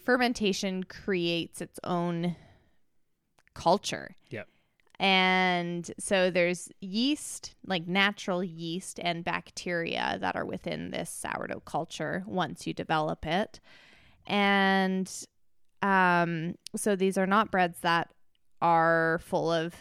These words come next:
Speaker 1: flavor or enzymes,
Speaker 2: Added
Speaker 1: active
Speaker 2: enzymes.
Speaker 1: Yeah, added enzymes, active yeast, like that little, the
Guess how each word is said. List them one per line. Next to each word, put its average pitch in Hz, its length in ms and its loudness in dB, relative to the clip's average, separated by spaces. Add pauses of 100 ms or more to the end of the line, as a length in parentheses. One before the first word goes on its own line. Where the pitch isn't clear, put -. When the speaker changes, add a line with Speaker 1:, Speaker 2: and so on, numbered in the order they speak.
(200)
Speaker 1:
flavor 170 880 -2 (200)
or 175 240 -2
enzymes, 170 1000 0 (120)
Speaker 2:
Added 143 460 6
Speaker 1:
active 131 160 -2
Speaker 2:
enzymes. 107 280 -4
Speaker 1:
Yeah, 170 240 6
added 175 300 2
enzymes, 175 720 0 (100)
active 185 540 2
yeast, 208 380 -2
like 170 160 -4
that 165 180 -2
little, 170 440 0
the 175 140 -2